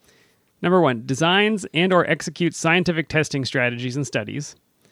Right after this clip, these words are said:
leads assay development, assay validation, or study conduct, is involved in preparation of materials,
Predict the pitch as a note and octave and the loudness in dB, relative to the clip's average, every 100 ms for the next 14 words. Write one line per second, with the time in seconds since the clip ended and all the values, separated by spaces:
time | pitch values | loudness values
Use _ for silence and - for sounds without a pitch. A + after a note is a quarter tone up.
0 | _ _ _ _ - D3+ F3+ D#3+ - F#3 | _ _ _ _ -2 2 2 0 2 2
1 | - E3+ B2+ A#2+ A2+ G#2+ C#3 D#3 D3 D3 | 4 2 2 -2 -2 -2 -6 -6 -4 -2
2 | E3+ C#3+ C#3+ C#3 C3 B2 B2 B2+ B2 C3 | -2 0 0 0 -2 -4 -6 -8 -8 -6
3 | D#3 D3+ C#3 C3 A#2 A#2+ B2 B2 - - | -4 -4 -6 -8 -8 -6 -8 -8 -14 -20
4 | _ _ _ _ _ D#3+ C#3 C#3 D3+ D3+ | _ _ _ _ _ -6 -4 -2 0 0
5 | D#3 C#3 D3 C#3 C#3 D3+ D3+ C#3+ A#2+ A2+ | 0 0 0 0 -2 -4 -6 -4 -4 -4
6 | A#2+ - | -8 -10